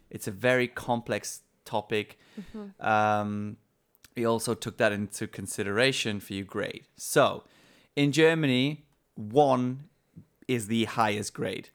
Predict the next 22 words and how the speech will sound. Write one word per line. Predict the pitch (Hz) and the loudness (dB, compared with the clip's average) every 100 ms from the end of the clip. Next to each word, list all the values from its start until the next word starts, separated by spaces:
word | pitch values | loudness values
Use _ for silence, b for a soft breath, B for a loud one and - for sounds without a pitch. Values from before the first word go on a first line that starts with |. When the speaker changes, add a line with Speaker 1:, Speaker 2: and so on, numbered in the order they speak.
| - | -20
Speaker 2:
Top | - - | -14 -14
dog. | - 175 - _ _ _ - | -12 -14 -14 _ _ _ -2
Speaker 1:
Top | 135 127 - | 0 0 0
dog. | 107 98 92 - _ _ _ _ _ _ _ _ - | -2 -2 -4 -12 _ _ _ _ _ _ _ _ -12
I | |
think | - 120 107 - | -4 -2 -2 -4
it's | 110 - | -6 -4
labeled | 110 107 104 - | -2 -2 -4 -10
extraordinary. | - - 113 104 98 98 95 _ b b b - | -10 -6 -4 -4 -4 -10 -12 _ b b b -2
Speaker 2:
Ooh. | |
Speaker 1:
Um, | 110 110 113 110 110 90 78 | 2 4 4 4 2 0 -4
and | 107 | -2
then | 107 | -2
it | 104 | -2
goes | 95 - | -6 -4
two, | 165 165 147 | 0 2 0
three, | - 135 131 127 | -2 0 0 -2
four, | - 117 117 113 - - - _ | 2 4 4 0 -8 -20 -20 _
five | - 120 139 180 190 | 0 0 -2 -6 -8
is | 190 - | -8 -6
the | 196 | -8
highest. | 180 196 202 208 214 214 - | -8 -8 -8 -6 -8 -12 -18